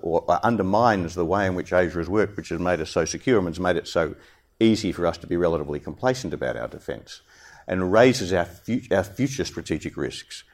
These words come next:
raises the potential for that to happen in future. Now, whether that ar-, arises from China depends primarily on how China evolves.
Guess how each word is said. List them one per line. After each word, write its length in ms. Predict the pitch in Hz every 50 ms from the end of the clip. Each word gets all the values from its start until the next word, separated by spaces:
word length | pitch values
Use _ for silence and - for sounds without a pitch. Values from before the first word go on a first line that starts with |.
| _ -
raises 380 | 87 90 95 101 110 104 92
the 80 | - 95
potential 440 | - - - 104 87 82 - 82 80
for 100 | - 85
that 140 | 78 78
to 80 | - -
happen 220 | 80 73 - 71
in 100 | 69 76
future. 260 | 73 - 76 - - 85
Now, 100 | 85 95
whether 220 | 104 127 131 120
that 140 | 110 110 104
ar-, 260 | 95 92 95 101 - -
arises 400 | 101 95 98 98 98 95 90 80
from 180 | - - - 85
China 400 | - - 135 147 143 87 87 92 - - - _
depends 400 | - 101 - - 107 98 113 120
primarily 540 | 107 - - 113 101 92 82 85 95 104 -
on 140 | 98 104 95
how 120 | 98 101
China 400 | 101 101 - 92 82 82 87 92
evolves. 540 | 101 101 127 123 82 71 65 - - - -